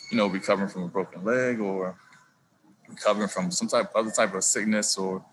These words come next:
illness that needed to, just time to recover, like, needed hospital time, but didn't need that much care.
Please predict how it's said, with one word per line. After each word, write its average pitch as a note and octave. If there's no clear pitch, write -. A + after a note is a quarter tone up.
illness G#2+
that G2
needed G2+
to, F2
just -
time G#2
to F2
recover, F2
like, F2
needed G#2+
hospital G#2+
time, F2
but F#2+
didn't A2+
need G#2+
that F#2+
much -
care. F#2+